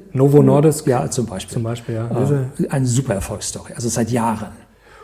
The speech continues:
Speaker 1: Und da gibt's ja auch noch leider viel Potenzial, <laughs> denn die Krankheit wird ja im Zweifel eher mehr, nicht
Speaker 2: Genau.
Speaker 1: weniger.
Speaker 2: Ja, wir haben schon, ich weiß nicht, zehn, zwölf Prozent der Bevölkerung hat's schon.
Speaker 1: Das weiß ich jetzt nicht, aber
Speaker 2: Und es
Speaker 1: ich weiß
Speaker 2: steigt.
Speaker 1: nur, dass, äh, natürlich steigend ist, vor allem gerade natürlich in Schwellenländern und Co. gibt's da ja,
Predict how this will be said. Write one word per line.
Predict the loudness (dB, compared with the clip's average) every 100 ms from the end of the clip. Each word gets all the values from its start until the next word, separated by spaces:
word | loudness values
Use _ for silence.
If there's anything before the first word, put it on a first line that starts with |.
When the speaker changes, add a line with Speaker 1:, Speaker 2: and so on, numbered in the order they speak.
| _ -2
Speaker 1:
Und | 0 0 0 4
da |
gibt's | 6 6 4
ja |
auch | 4
noch | 4 2 -6 -12 -10 -2
leider | 2 4 6 4
viel | 4 2
Potenzial, | 2 2 -2 0 2 4
<laughs> | 4 2 2
denn | 4
die | 4
Krankheit | 4 2 2 0
wird | 0 0
ja |
im | 0
Zweifel | -2 -2 -2
eher | -2 -2 -2
mehr, | -2
nicht | 4 4
Speaker 2:
Genau. | 4
Speaker 1:
weniger. | 2 0 0
Speaker 2:
Ja, | -2 -2
wir |
haben | -4 -4
schon, | -6
ich | -6
weiß | -8
nicht, | -10 -8
zehn, | -8
zwölf | -8 -12 -10
Prozent | -10 -8 -8 -8
der |
Bevölkerung | -10 -10 -8 -8 -10
hat's | -10
schon. | -8 -8
Speaker 1:
Das | -8 -8
weiß | -2
ich |
jetzt | -2
nicht, | 0
aber | 0
Speaker 2:
Und | 2
es | 0
Speaker 1:
ich | -2
weiß | 0
Speaker 2:
steigt. | 0 2
Speaker 1:
nur, | 0
dass, | 0 -4 -6
äh, | -4
natürlich | -2 -2 -2
steigend | -2 0
ist, | 0
vor | 0
allem | 0 -2
gerade | -2 0 0
natürlich | 0 -2 -4 -4
in | -8 -8 -10
Schwellenländern | -6 -4 -2 -2 -2
und | -6
Co. | -2 0 2 0
gibt's | -6 -6
da | -6
ja, | -4 -4 -4